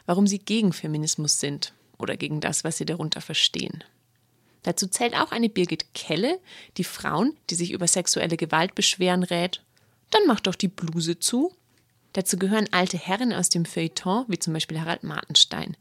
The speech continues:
Der macht sich in seiner Zeit-Kolumne über die Forderung nach Unisex-Toiletten lustig und fühlt sich gerne benachteiligt. Dazu zählen die sogenannten Lebensschützer, eine christlich-fundamentalistische Bewegung,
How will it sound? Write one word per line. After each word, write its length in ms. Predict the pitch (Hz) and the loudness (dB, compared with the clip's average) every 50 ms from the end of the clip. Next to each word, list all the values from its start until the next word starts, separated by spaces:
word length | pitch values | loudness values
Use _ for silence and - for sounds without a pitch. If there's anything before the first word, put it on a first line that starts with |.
| _ _ _ - - - - - - - _ - | _ _ _ -20 -20 -20 -20 -20 -20 -20 _ -2
Der 80 | - 175 | 0 0
macht 260 | 214 294 - - - | 0 0 -2 -2 -4
sich 120 | 269 226 214 | -2 0 0
in 120 | 196 175 | 0 0
seiner 240 | 180 185 190 185 - | 0 -2 -2 -4 -4
Zeit-Kolumne 800 | - - - 185 208 - - - - 202 196 202 202 202 196 | -4 -2 -2 -2 -2 -2 -6 -8 -4 -2 2 4 4 4 2
über 180 | - - 175 165 | 2 0 0 -2
die 100 | 165 170 | -2 -2
Forderung 460 | - - - 180 175 175 170 170 170 | -4 0 0 2 2 2 2 0 0
nach 200 | 165 165 - - - | -2 -2 -6 -6 -2
Unisex-Toiletten 920 | - 226 247 247 214 - - - - - - - - 170 160 160 - 170 151 | 2 6 6 6 6 6 2 0 -2 -4 -4 -4 -4 -4 -6 -6 -4 -4 -4
lustig 400 | 151 160 180 - - 202 - - - - - - - - - | -2 -2 -2 -2 -2 -2 -4 -6 -10 -16 -16 -14 -12 -6 -4
und 140 | 196 214 | -2 -2
fühlt 220 | - - 359 349 - | 0 2 0 2 2
sich 260 | - 285 - - - | 2 0 0 0 0
gerne 320 | 220 208 214 220 226 233 | 0 2 2 4 2 2
benachteiligt. 1040 | 208 208 170 160 151 135 - - - - - - - - - - - - - - - - _ _ _ _ _ _ _ _ _ _ _ _ _ _ _ - | 0 0 -2 -2 -2 -4 -6 -6 -4 -4 -4 -6 -6 -8 -10 -12 -10 -10 -10 -10 -10 -12 _ _ _ _ _ _ _ _ _ _ _ _ _ _ _ -12
Dazu 280 | - 165 - - 170 | -8 -6 -4 -4 -4
zählen 380 | - - - 190 190 202 196 180 | -2 -2 0 2 4 4 4 2
die 80 | 170 | 2
sogenannten 540 | 165 - 180 175 180 175 170 160 - - 160 | 0 -2 -2 0 0 0 -2 -2 -4 -4 -4
Lebensschützer, 960 | 147 147 170 202 233 190 151 - - - - - - - - - - - - - _ - - - - - - - | -2 0 0 0 0 0 -2 -2 0 0 0 0 -2 -4 -6 -6 -6 -8 -8 -10 _ -20 -20 -20 -20 -20 -8 -4
eine 160 | - 160 160 | -2 -2 -2
christlich-fundamentalistische 1500 | - - - - 269 - - - 196 190 - - - 175 170 165 165 160 160 - 165 160 185 202 - - 196 - 170 | -2 -4 -4 -4 -4 -4 -4 -4 -6 -6 -4 -4 -2 -2 0 0 0 -2 -2 -4 -4 -4 -2 -2 2 4 4 4 4
Bewegung, 500 | 156 - 156 - 175 190 185 202 196 196 | 0 -6 -4 -4 -2 -2 0 0 0 -2